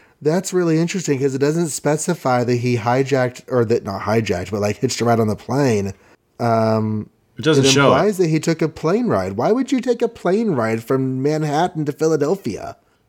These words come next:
Speaker 2: If you're broke all the time, especially.
Speaker 1: Well, the train takes you there. Oh, well.
Speaker 2: Yeah. Anyway,
Speaker 1: Oh, well.
Speaker 2: it's cool
Speaker 1: Uh,
Speaker 2: that he, he's in another state again, though.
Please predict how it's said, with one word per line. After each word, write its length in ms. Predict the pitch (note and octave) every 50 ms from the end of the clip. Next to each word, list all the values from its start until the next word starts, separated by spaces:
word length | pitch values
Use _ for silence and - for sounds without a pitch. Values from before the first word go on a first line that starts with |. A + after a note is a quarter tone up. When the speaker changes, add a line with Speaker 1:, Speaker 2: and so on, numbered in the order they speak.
| _ -
Speaker 2:
If 140 | A#2 G2+ G#2
you're 120 | G#2+ G2+
broke 320 | F2 F#2+ G2 A2 A#2 A#2 F#2+
all 140 | E2 D#2+
the 100 | D#2+ D#2
time, 220 | - E2+ D#2 D2+ D2+
especially. 520 | - - - G2 G2 - F2+ D#2 D2 E2 F2+ - _ _ _ _ _ - -
Speaker 1:
Well, 140 | F#3 G3 G3+
the 100 | A3 G#3+
train 500 | - - - - G#3 A3 C4 D4 C#4+ B3+
takes 360 | - - A2 F#2+ - - -
you 120 | G2+ F#2+
there. 380 | F2+ F#2 E2+ D#2+ D#2 D#2 C#2 - _ _ _ _ _ - -
Oh, 120 | - G#2
well. 140 | F#2+ F#2+ F#2
Speaker 2:
Yeah. 240 | F2+ E2+ D#2+ D#2 D#2+ - - - - _ _ _ - - -
Anyway, 180 | F3+ F#3 E3 B2+
Speaker 1:
Oh, 240 | G#2 G2 G2 F#2+ F#2+
well. 40 | F#2+ - - _ _ _ _ _ _ -
Speaker 2:
it's 160 | D#3 D3+ -
cool 160 | - - G3 G#3+
Speaker 1:
Uh, 60 | G#3
Speaker 2:
that 160 | F3+ F3+ D3+ F2+
he, 200 | B2 D#3 E3 C3
he's 220 | A#2 A#2 C#3 C3
in 100 | D3 D3
another 260 | C#3 B2+ B2+ B2+ A#2 G2
state 400 | - - - A2+ D3 E3+ - -
again, 300 | F2+ E2+ F#2+ F2 E2+ D#2+
though. 280 | E2 E2+ G#2+ B2 C3